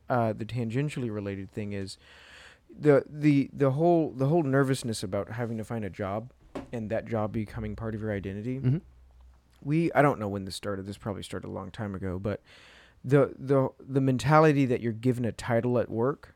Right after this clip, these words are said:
Speaker 1: So my title is this stupid, pretentious sounding thing that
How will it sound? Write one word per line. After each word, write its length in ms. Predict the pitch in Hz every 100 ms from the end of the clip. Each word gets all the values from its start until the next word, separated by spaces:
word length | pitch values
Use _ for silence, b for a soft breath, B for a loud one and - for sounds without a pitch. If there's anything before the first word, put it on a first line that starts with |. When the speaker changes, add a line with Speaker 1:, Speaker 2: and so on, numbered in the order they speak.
| -
Speaker 1:
So 440 | - 123 104 101 -
my 220 | 117 117
title 480 | 113 117 110 98 98
is 120 | 95
this 360 | 101 - - _
stupid, 720 | - - - - 135 123 117 110
pretentious 580 | 117 104 127 117 107
sounding 400 | - 107 101 98
thing 280 | 90 110 104
that 220 | 98 95